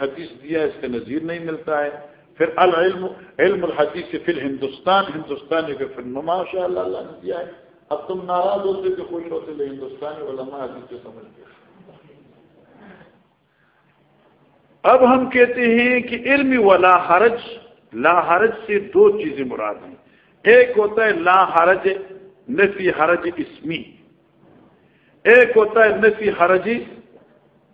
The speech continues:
جبری، ضمانت،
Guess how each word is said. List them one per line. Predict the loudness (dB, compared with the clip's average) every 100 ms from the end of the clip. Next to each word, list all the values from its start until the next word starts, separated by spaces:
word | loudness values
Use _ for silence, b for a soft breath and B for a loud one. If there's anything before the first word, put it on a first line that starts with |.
| _ _ _ _ _ _ _ _ _ _
جبری، | -20 0 2 6 6 4 0 -8 -16 -20 _ _ _ _ _ _ _ _ _ -6
ضمانت، | -4 2 2 2 2